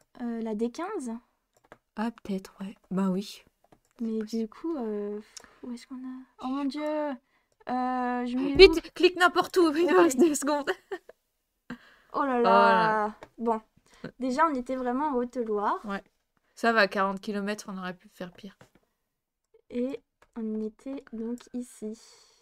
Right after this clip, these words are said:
Speaker 1: On était vraiment, euh, perdus, j'ai envie de dire.
Speaker 2: Ouais.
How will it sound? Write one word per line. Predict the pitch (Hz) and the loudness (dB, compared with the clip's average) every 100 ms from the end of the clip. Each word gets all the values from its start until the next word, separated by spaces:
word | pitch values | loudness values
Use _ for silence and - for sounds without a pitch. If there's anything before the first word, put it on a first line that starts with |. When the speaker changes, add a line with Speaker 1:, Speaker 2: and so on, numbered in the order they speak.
| _ _ 214 | _ _ -8
Speaker 1:
On | 208 | -8
était | 202 302 | -8 -8
vraiment, | 247 208 220 285 302 247 | -6 -4 -2 0 0 0
euh, | 226 220 | 0 -2
perdus, | 214 285 302 247 254 254 - _ | -2 -4 -4 -2 -4 -8 -14 _
j'ai | 220 | -10
envie | 208 208 | -10 -10
de | 202 | -10
dire. | 220 | -4
Speaker 2:
Ouais. | 208 196 | 0 0